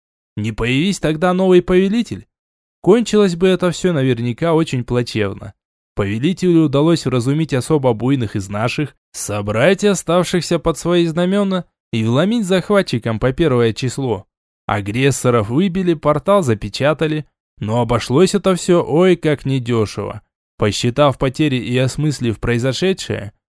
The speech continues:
новый повелитель приказал создать университет, дабы повысить у своих подданных уровень терпимости друг к другу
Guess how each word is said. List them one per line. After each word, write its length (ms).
новый 360
повелитель 540
приказал 520
создать 440
университет, 800
дабы 480
повысить 520
у 60
своих 380
подданных 560
уровень 340
терпимости 600
друг 260
к 20
другу 400